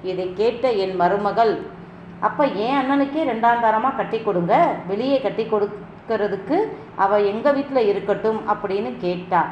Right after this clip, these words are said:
என் மகனுக்கும் சொத்துல பாதியை வாங்கிக்கலாம்னு ஆசை வார்த்தை பேசி சம்மதிக்க வச்சாங்க.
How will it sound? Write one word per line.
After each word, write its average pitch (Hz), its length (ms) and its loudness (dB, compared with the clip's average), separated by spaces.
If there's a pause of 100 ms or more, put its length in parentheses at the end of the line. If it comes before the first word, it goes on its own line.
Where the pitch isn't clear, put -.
(260)
என் 269 280 4
மகனுக்கும் 269 580 0
சொத்துல 240 440 0
பாதியை 220 440 2
வாங்கிக்கலாம்னு 202 760 0
ஆசை 226 480 0
வார்த்தை 190 460 2
பேசி 214 520 -2
சம்மதிக்க 240 540 -2
வச்சாங்க. 208 520 0